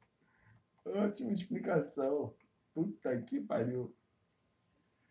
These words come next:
Acompanha o canal dele que é um infinitando.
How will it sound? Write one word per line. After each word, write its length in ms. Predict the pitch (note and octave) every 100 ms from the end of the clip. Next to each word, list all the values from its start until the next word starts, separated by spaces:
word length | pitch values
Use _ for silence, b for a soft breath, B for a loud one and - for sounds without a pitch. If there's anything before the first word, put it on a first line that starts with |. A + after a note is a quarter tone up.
| _
Acompanha 640 | D#3+ E3 F#3 - - F#3
o 40 | A3+
canal 280 | F#3+ E3 E3+
dele 180 | E3+ G#3
que 100 | G3+
é 40 |
um 260 | F#3 G#3+ B3
infinitando. 1080 | - A#3+ D4 A#3 - E3 G3+ F3 B2+ A2+